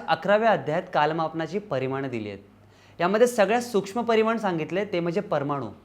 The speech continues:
आणि सगळ्यात मोठं सांगितलंय ते म्हणजे श्रीहरीचा एक निमिष अर्थात हरिनिमिष. निमिष म्हणजे तुम्ही जितक्या वेळात पापणी उघडझाप करता तो काळ. संपूर्ण अध्याय सूक्ष्मापासून मोठ्यापर्यंत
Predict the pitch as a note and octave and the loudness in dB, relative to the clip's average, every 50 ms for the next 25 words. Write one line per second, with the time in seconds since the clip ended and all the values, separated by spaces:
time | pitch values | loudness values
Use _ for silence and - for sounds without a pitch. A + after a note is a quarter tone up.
0 | _ _ - - _ - A#2+ C3+ D3 D3 - C#3 C3 D3 D#3+ D#3+ D#3+ C#3+ C3 B2+ | _ _ -20 -16 _ -6 -6 -6 -4 0 0 2 2 2 2 2 0 -4 -6 -2
1 | - F#3+ F3+ F3 E3 D3+ D3 C#3+ C#3 C#3 E3 F#3+ F#3+ - D3+ C#3 C#3+ C#3+ F#3 F#3 | -2 -2 -2 -2 -4 -4 -4 -4 -4 -2 -4 -2 -2 -2 -4 -4 -4 -6 -6 -8
2 | - - - C3 D3 D#3 C#3 C#3+ C#3+ C#3 - G3+ G3+ - - C#3 D3 C#3+ C#3+ B2 | -8 -8 -6 -4 -2 -2 0 -2 -2 0 0 -2 -2 -2 -2 -4 -4 -4 -4 -6
3 | A2+ A2 G#2 - - - - - - - - - A#2+ A2+ - D#3+ E3+ E3+ E3+ - | -6 -8 -8 -10 -14 -18 -20 -20 -20 -16 -10 -8 -8 -4 -2 -2 -2 -4 -4 -8
4 | - A#2 A#2 B2 A#2 G#2+ G#2 G2+ G2 - - - _ _ _ _ _ _ - - | -8 -6 -4 -4 -4 -6 -8 -10 -12 -16 -18 -20 _ _ _ _ _ _ -20 -20
5 | - - - _ - F3 G3+ A#3 C4+ - A3 C4 C4 B3+ C#4 - B3+ A#3+ B3+ A#3 | -20 -20 -10 _ 4 6 6 6 4 4 2 2 4 4 4 4 4 4 4 4
6 | F#3 G#3+ G#3 G#3+ B3+ B3+ B3+ B3 B3 B3 B3 B3 - G#3 F3+ - G#3+ A3+ A#3 E3 | 2 2 2 4 6 6 8 8 8 6 6 6 6 6 6 6 4 0 2 2
7 | F#3+ D#3+ F#3+ G3 G3 A3+ A3 A3 A3+ G3 E3+ D#3 - - - - - D3+ C#3+ B2+ | 4 6 6 6 6 4 2 2 2 0 0 2 0 -2 -2 0 0 0 0 2
8 | - A2+ G#2 F#2+ - - - - - E3 D#3 D#3 D3+ D3 F#3 F#3+ F#3+ G3+ G3 - | 0 -2 -2 -4 -6 -14 -18 -2 2 2 2 2 4 4 6 8 8 8 6 6
9 | D3 D3 B2+ A#2+ D#3+ D#3+ F3+ G3+ - - - - E3 E3 E3 - G#3+ A3 G#3 G#3+ | 4 2 4 4 4 6 6 4 4 0 0 0 0 0 0 0 0 2 4 4
10 | G3+ G3+ - G#3+ G#3 F#3+ E3+ E3 - F#3+ F#3+ G3 F#3 F3 F3 F3 | 4 4 2 0 0 0 0 0 0 0 0 0 -2 -2 -2 -2